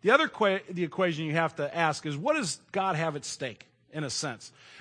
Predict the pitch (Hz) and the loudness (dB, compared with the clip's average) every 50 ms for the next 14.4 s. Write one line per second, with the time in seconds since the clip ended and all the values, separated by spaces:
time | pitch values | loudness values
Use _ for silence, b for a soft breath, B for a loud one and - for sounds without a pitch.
0 | B B - - 190 214 247 302 320 220 285 302 262 233 233 233 226 196 - 196 | B B -18 -6 2 4 6 6 6 4 0 -2 -2 0 2 2 2 2 0 0
1 | 170 185 180 185 185 165 180 185 185 165 170 180 143 - 190 196 175 - 175 151 | 2 4 6 4 4 4 4 2 2 2 0 -2 -4 -6 -8 -8 -8 -8 -10 -6
2 | 139 160 180 170 156 165 180 175 170 165 160 190 190 - - 277 277 262 247 226 | -2 0 0 0 2 2 2 4 4 4 4 2 2 2 4 4 4 4 4 2
3 | 254 262 277 240 202 190 180 175 185 180 175 208 226 247 226 196 202 190 185 190 | 2 4 6 6 4 4 2 2 2 4 6 6 8 8 8 8 6 4 2 0
4 | 190 190 170 - 175 180 175 170 165 165 185 185 180 160 143 - - B B B | 0 -2 -4 -4 -2 0 0 0 2 2 2 4 4 2 2 0 -8 B B B
5 | B B B 202 190 185 160 - - 247 240 247 226 214 160 - 190 156 - 196 | B B B 2 2 2 2 4 4 4 4 4 0 -4 -4 -4 -4 -2 -2 -2
6 | 196 196 202 170 180 160 147 - - - 240 233 - - - 190 170 151 143 139 | -2 0 0 2 2 2 0 0 0 -2 -2 -2 -2 -4 0 2 2 2 2 -2
7 | 123 - 165 180 208 - - B B B B B 196 208 208 175 214 233 226 - | -4 -6 -6 -6 -6 -8 -12 B B B B B 2 2 4 4 4 4 4 2
8 | 220 196 160 - 190 190 196 180 175 180 156 165 202 - - 185 151 - - 220 | 0 -2 0 4 4 6 6 4 2 0 0 0 0 0 0 -4 -4 -4 -2 0
9 | 247 247 220 196 175 185 185 - - 190 170 165 170 165 170 180 185 170 B B | 0 0 0 0 0 0 0 0 0 -2 0 0 2 2 2 2 2 0 B B
10 | B B B B 196 185 180 208 208 170 247 285 285 233 - 185 170 156 156 - | B B B B 0 2 2 2 2 2 0 0 0 0 -2 -4 -6 -6 -6 -4
11 | 160 156 135 120 - B B B B 226 233 302 311 311 330 302 269 240 240 254 | -4 -4 -4 -4 -10 B B B B -2 2 4 4 6 6 4 6 4 4 2
12 | - - 226 180 208 202 185 160 135 - - 180 185 190 196 202 - 170 170 156 | 2 -2 -6 -6 -2 0 0 0 0 -2 -2 -2 0 2 0 0 -2 -4 -4 -4
13 | 147 147 170 196 190 196 165 - - 165 165 175 175 170 - - 156 143 127 - | -2 0 0 0 0 -2 -6 -4 -2 0 0 0 -2 -4 -6 -6 -6 -6 -6 -2
14 | 165 165 165 170 175 180 180 | 0 0 2 2 2 0 -2